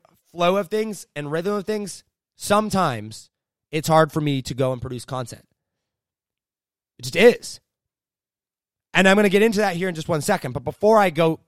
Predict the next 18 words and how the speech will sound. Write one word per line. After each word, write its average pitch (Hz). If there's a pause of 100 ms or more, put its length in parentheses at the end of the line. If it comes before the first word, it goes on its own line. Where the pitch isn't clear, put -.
(140)
kinda 151
down 147
that 143
rabbit 147
hole, 170 (400)
I 135
wanna 156
just 147
kinda 147
wrap 143
up 131
what 127
we 131
just 113
talked 117
about 98
here, 101
okay? 143